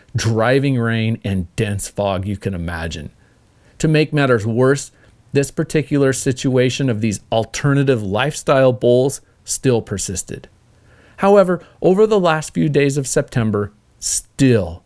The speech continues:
not a single cow could be found. And the many bulls that were in the area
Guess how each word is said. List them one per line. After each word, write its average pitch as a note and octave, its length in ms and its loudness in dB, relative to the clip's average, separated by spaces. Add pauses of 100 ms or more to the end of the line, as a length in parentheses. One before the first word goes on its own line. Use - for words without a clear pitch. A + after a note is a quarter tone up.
(120)
not A#2 220 0
a F#2+ 60 -6
single C3 640 0
cow A2 320 -2
could G2+ 240 -6
be G2 80 -6
found. E2 500 -10 (680)
And C#3 220 2
the C3 60 2
many F#3+ 260 2
bulls C#3 440 4
that F3+ 120 -4
were D#3+ 140 0
in D#3+ 180 -2
the D#3+ 140 -2
area D#3 480 2